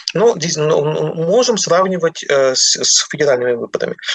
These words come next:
П-, в принципе, как бы обычно исполь-, э, важны и оба метода. Почему? Потому что, э, не всегда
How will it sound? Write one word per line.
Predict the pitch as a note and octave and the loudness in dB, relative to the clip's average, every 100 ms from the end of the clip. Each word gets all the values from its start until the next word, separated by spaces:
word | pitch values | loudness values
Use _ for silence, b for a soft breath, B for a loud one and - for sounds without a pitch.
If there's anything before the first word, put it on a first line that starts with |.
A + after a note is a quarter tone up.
| B - | B -2
П-, | D3+ | -2
в | - | -2
принципе, | A3 C4+ - G3+ | -2 -2 -2 -2
как | - D3+ | -2 2
бы | D#3 | 2
обычно | D#3 F3+ - | 2 -2 -2
исполь-, | D3+ - D#3+ E3+ | -2 -2 -4 -2
э, | D3 | -4
важны | C#3+ C#3 C#3+ C#3 D3 E3 D3+ | -4 -4 -2 0 0 0 -4
и | - C#3+ C#3+ | -6 -6 -2
оба | D#3+ D#3+ D#3 F3 | 2 2 2 0
метода. | B3 A3 D3 | -2 0 -2
Почему? | E3 - C3 | -2 -2 -2
Потому | - - C#3+ D3 | -4 -2 0 0
что, | - D3 B B B - - | -2 -4 B B B -4 -2
э, | C3+ | 0
не | D3+ | 0
всегда | F3 - F3 D#3 D3 G#2 - | -2 -2 -2 0 4 4 0